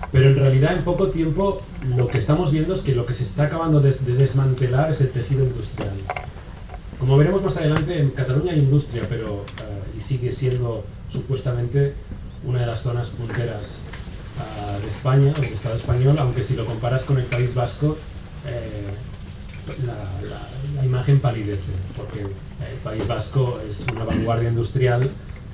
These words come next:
Lo que veremos ahora es que Cataluña hace tiempo que, eh, y el área metropolitana de Cataluña, eh, opta por otro modelo productivo. Ah, pero no sé si ve-,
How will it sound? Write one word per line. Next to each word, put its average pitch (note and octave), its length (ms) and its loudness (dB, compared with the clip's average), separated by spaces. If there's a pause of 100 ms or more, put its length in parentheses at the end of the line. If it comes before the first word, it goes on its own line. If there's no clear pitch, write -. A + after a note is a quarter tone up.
Lo A#2 160 -4
que A2 60 -2
veremos A#2 320 0
ahora A2+ 200 0
es - 80 -2
que C3+ 120 -4
Cataluña A#2+ 600 0
hace - 220 0
tiempo A#2+ 480 0
que, A#2 200 0
eh, A#2+ 120 0 (420)
y G#2+ 40 -6
el G2+ 80 -4
área - 160 -6
metropolitana A#2 540 -2
de A2+ 60 -4
Cataluña, A#2 460 -4 (600)
eh, B2+ 120 -10
opta C3+ 320 0
por A#2+ 140 2
otro B2+ 200 2
modelo G#2+ 320 -4
productivo. G2+ 520 -4 (1500)
Ah, C3+ 220 2
pero C#3+ 300 4 (520)
no D3+ 160 8
sé F#3 100 6
si E3+ 240 2
ve-, D3+ 140 2